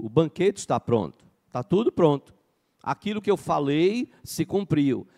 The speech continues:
A festa que eu prometi, ela está pronta. O banquete está pronto. É entendido aqui esse segundo grupo de servos como sendo João Batista,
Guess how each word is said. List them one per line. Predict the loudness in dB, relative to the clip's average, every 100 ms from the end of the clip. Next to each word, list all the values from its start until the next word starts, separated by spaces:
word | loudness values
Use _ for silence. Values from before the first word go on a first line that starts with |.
| -4
A | -4
festa | -2 -2 -4 -6
que | 2
eu | 2
prometi, | 4 2 4 2 2 0 0 -2 -10 _
ela | -2 0
está | -2 -2 -2 -2 -4 -10 _ _ _ _
pronta. | 2 6 6 4 -4 -8 -10 -20 _ _ _ _
O | 0
banquete | 2 2 4 4 4 0
está | -4 -2
pronto. | -2 -2 -4 _ _ _ _ _ _ _
É | 2
entendido | 2 2 0 0 -4 -2
aqui | -2 -2 -2
esse | -2 -4 -10
segundo | -8 -6 -4 0 2
grupo | 2 0 -2
de | -8
servos | -12 -4 -2 -2 -4 -10 -20 -20 _ _ _ _ _ _ _ -6
como | -4 -4
sendo | -2 -2 0 0 -4 -2
João | -2 0
Batista, | 0 -2 -2 -2 -2 -4 -8 -8